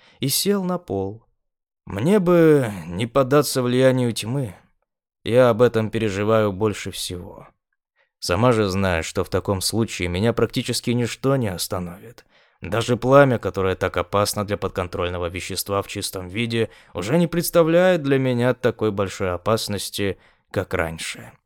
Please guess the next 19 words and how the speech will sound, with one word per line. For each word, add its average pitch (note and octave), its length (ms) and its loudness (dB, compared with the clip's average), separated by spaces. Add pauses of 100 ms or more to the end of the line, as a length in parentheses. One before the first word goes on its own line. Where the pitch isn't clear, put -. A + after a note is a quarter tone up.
(1300)
"А F3 160 2
я F#3 120 6
бы E3 80 6
хотела C3+ 440 4
жить A#2 200 0
обычной G#2 540 0
жизнью", F#2 720 -8 (160)
улыбнулась G#2 640 0
она, D3+ 480 -2 (280)
скупо, - 600 -4 (260)
но A#3+ 220 -4
все B2+ 260 2
же. G2+ 320 -10 (560)
"Хотела G#3+ 360 4
бы, D#3 120 6
наконец, C3 500 2
быть A#2 280 -4
в B2+ 120 -8
мире, D#3 560 -4